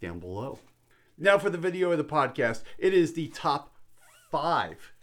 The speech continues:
D I Y tools that you need in your arsenal. Go check it out.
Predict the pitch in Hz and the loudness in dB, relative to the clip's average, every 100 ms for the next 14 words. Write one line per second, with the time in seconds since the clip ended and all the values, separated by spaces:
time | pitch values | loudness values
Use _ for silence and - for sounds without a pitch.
0 | - - 110 147 226 233 208 208 196 185 | -20 -18 -14 -6 -2 0 2 0 -2 0
1 | 170 160 135 135 220 208 180 160 151 143 | 0 0 -6 -4 -2 -2 0 2 4 4
2 | 120 113 110 - 78 - - - - - | 4 2 0 -8 -12 -14 -20 -20 -20 -14
3 | - 240 247 247 214 190 185 - | 0 0 2 2 4 2 0 -2